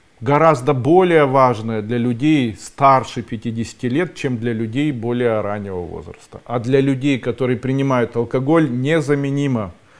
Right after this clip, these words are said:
Таурин и L-карнитин способны восстанавливать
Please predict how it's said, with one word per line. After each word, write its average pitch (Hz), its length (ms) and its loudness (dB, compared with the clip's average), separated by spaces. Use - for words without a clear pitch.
Таурин 131 680 2
и 127 100 -2
L-карнитин 127 800 -2
способны 127 800 -2
восстанавливать 127 880 0